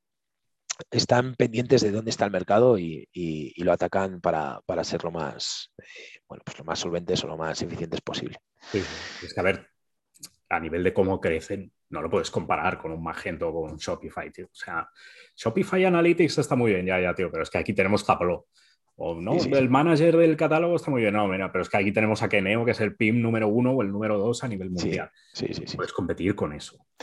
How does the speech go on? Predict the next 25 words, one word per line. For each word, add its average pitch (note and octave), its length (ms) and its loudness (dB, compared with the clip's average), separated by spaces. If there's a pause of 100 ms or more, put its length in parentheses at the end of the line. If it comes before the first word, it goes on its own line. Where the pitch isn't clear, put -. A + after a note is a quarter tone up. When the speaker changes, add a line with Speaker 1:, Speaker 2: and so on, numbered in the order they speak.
(480)
Speaker 1:
Es C3 140 4
difícil. A#2+ 400 6
Aparte, C3 400 8
bueno, A#2+ 240 0
yo A2+ 160 -2
creo B2+ 120 8
que C3 120 8
con B2 140 4
la A#2 180 4
polarización B2 720 2
o G#2+ 60 -10
con A2 120 -4
la G#2+ 80 -10
madurez A2 320 0
del, A#2 420 2
del A2+ 140 -4
comercio A#2 300 0
electrónico, A2 500 0
donde G2 240 -6
quedan A2+ 340 0 (140)
los G2+ 180 -2
grandes A#2+ 760 6 (200)
direct A#2+ 340 6
to B2+ 80 0
consumer, A2 580 -2